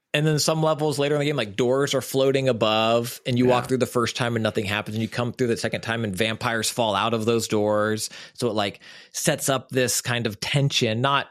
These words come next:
Speaker 1: Alan Wake two level of tension, but, like, does a really good job kind of keeping you on your toes. And then the shooting is, is, it's still really fun. Like Max Payne two,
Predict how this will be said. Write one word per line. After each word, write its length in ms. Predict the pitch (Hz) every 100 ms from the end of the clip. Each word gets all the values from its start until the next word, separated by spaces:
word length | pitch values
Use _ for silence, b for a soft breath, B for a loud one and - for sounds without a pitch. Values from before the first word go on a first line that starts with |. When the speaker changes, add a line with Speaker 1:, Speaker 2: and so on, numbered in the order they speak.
| -
Speaker 1:
Alan 240 | 120 110
Wake 180 | 98 90
two 220 | - 123
level 320 | 104 90 87
of 100 | 87
tension, 360 | - 87 85 101
but, 60 | 101
like, 120 | 101
does 160 | 165
a 60 | 165
really 320 | 135 151 151
good 320 | 127 143 127
job 600 | - 101 90 110 92 85 B B B -
kind 140 | 113
of 80 | -
keeping 280 | 139 120 123
you 120 | 113
on 160 | 107
your 80 | 104
toes. 640 | 95 - 156 147 127 117 -
And 100 | 139
then 140 | 147
the 60 | 139
shooting 460 | - 190 202 165
is, 260 | 143 - - 135
is, 180 | 127 -
it's 140 | - 156
still 180 | 202 196
really 280 | 175 196
fun. 360 | 180 175 214 175
Like 160 | 175 104
Max 280 | 135 -
Payne 260 | - 160 165
two, 460 | 156 165 180 208